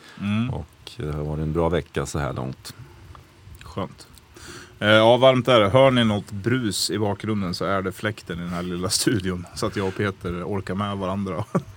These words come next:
Speaker 1: <laughs> hela den här timmen eller vad det blir. Ehm, vi, eh, tänkte ha någon form av, eh, ämne för dagen och vi pratar ärlighet idag.
Speaker 2: Mm.
Speaker 1: Vi kommer säkert som vanligt komma in på massa annat.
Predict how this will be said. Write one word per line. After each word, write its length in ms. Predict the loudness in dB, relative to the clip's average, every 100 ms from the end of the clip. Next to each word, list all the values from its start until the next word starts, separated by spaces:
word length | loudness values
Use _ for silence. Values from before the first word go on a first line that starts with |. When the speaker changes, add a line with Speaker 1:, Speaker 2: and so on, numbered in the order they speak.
| -20 -18
Speaker 1:
<laughs> 480 | -16 -14 -12 -12
hela 300 | -8 -6 -4
den 100 | -4
här 100 | -4
timmen 400 | -4 -4 -4 -6
eller 140 | -6 -8
vad 100 | -8
det 60 |
blir. 200 | -10 -12 -14 -20 _ _ _ _ _ _ -20 -20 -20 -20 -20 -20 -20 _
Ehm, 1000 | 4 6 8 8 8 6 4 2 0 -4 -4
vi, 420 | 2 6 6 6 6 6 6
eh, 80 | 4 0 -12 -18 -16 -14 -14 -14 -8
tänkte 240 | -4 0 2
ha 120 | 4
någon 180 | 2 2
form 280 | 2 2 2
av, 300 | 0 0 2
eh, 440 | 2 2 0 0
ämne 280 | -2 0 -2
för 160 | -4 -4
dagen 380 | -2 0 -2 -4
och 60 |
vi 40 | -6
pratar 260 | -6 -4
ärlighet 580 | -2 -2 -2 -6 -8 -20 -20 -20 -16 -12
idag. 200 | -10 -12 -16 -10
Speaker 2:
Mm. 260 | -6 -4 -6 -10 -20 -20 -16 -12 -12
Speaker 1:
Vi 120 | -10
kommer 200 | -6 -6
säkert 260 | -4 -6 -6
som 140 | -8
vanligt 220 | -6 -6 -8
komma 200 | -6 -6
in 100 | -8
på 300 | -8 -10 -8
massa 260 | -10 -10
annat. 380 | -10 -12 -16 -20